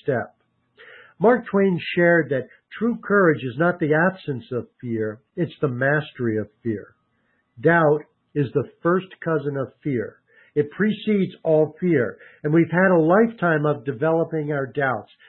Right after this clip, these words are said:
We've taken in the things people have said to us or said we couldn't do or we weren't good at or "you'll never do that." And we've accepted many of those doubts with no empirical proof that it was true, but we've taken them in.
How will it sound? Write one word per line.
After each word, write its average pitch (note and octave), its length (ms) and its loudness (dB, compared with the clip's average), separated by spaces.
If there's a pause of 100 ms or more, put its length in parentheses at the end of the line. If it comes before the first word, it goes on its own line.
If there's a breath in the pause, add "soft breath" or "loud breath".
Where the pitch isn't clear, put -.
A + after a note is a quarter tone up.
(120)
We've D3 180 -6
taken F3+ 340 -2
in E3+ 160 0
the D3 160 -2
things E3 280 0 (100)
people F3 320 0
have C3 120 -2 (120)
said D3+ 240 0
to A#2+ 140 -4
us A2+ 180 -4
or B2+ 100 -8 (100)
said D#3+ 200 -2
we C#3+ 160 -8
couldn't C#3+ 360 -2
do A2 280 -2 (280 soft breath)
or D#3+ 100 2
we D#3 120 4
weren't D3+ 480 2
good E3 220 4
at A2+ 300 0 (200 loud breath)
or D3+ 180 2
"you'll E3 340 2
never E3 320 2
do D3+ 260 -4
that." C#3 380 -6 (380 soft breath)
And E3+ 120 -2
we've F#3 160 0
accepted F#3 720 -4
many F#3+ 260 -2
of E3+ 120 -4
those E3 280 -2
doubts F3 400 -4 (280 soft breath)
with E3 220 2
no A#3+ 280 2
empirical D#3 640 0
proof E3+ 400 -2
that C#3 140 -2
it B2 140 -4
was A2 140 -14 (140)
true, D#3 360 -2 (360)
but F3 120 2
we've D3+ 240 -4
taken F3+ 360 0
them D3+ 180 0
in. E3+ 240 0